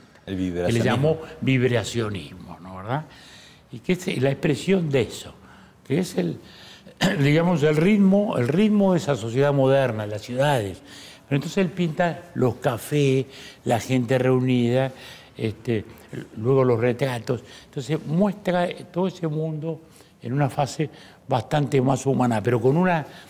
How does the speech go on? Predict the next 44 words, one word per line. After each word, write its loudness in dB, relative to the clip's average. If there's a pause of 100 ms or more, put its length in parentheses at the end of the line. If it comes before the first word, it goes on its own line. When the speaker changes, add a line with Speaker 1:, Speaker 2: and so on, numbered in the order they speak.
(280)
Speaker 2:
con 2
un 4
cambio 4
estructural, 0
¿no? -8
Speaker 1:
Una 2
impronta 2
de 4
futuro 2
que 0
él -2
siente. 0 (140)
Y -2
yo -2
le 2
pregunto 2
ahora 4
en -2
contraste, -2 (1000)
¿no 2
estamos -2
sintiendo 0
ahora 4
como -2
que 0
no 2
vamos 2
para 2
adelante? 0
Como -8
que -8
e-, -4
esa, -2
esa -2
fuerza, 2
ese 0
ímpetu 0
que 0
él 0
tenía, 2
¿no? 0
Como -4
decir, -4
estamos 0